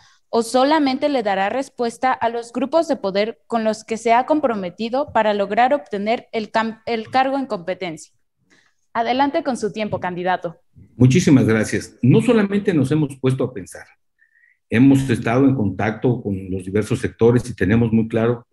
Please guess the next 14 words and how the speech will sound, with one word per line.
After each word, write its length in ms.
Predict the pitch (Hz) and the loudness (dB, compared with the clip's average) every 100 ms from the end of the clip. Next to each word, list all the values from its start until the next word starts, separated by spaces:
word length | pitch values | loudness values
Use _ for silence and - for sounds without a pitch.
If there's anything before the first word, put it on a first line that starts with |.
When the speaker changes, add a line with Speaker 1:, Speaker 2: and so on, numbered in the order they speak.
| - | -2
Speaker 2:
qué 80 | 131 | 2
es 100 | 127 | 2
lo 120 | 135 | 0
que 100 | 113 | 0
demandan 500 | 101 101 135 143 101 | -2 0 0 0 -2
en 100 | 95 | -6
materia 300 | 90 92 95 | -8 -6 -6
de 80 | 87 | -6
seguridad. 480 | - 85 80 76 73 _ _ _ _ - - _ - - - | -10 -10 -8 -10 -12 _ _ _ _ -20 -20 _ -20 -18 -4
Hablar 400 | 101 117 139 143 | 2 2 2 2
de 420 | 135 113 101 101 101 | 2 2 0 -4 -2
aumentos 800 | 101 120 135 127 113 - - _ _ _ _ - | 0 4 4 2 -2 -6 -16 _ _ _ _ -8
al 200 | 101 95 | -6 -4
salario 600 | 101 110 127 127 110 | 0 0 2 2 2